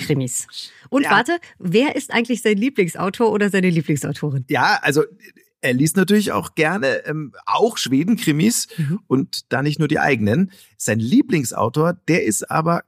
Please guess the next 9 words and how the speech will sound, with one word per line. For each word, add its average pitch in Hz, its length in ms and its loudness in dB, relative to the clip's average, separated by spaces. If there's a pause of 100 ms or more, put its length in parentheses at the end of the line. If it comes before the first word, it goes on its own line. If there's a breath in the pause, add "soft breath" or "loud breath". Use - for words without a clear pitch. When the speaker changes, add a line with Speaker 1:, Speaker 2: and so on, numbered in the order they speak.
Speaker 2:
kein 214 200 0
Schwede, - 380 -2
sondern 117 380 2
ein 139 160 -2
Brite, 180 360 2 (220)
bekannt - 640 -4
für 135 140 0
seine 104 260 0
Spionageromane. - 1000 -2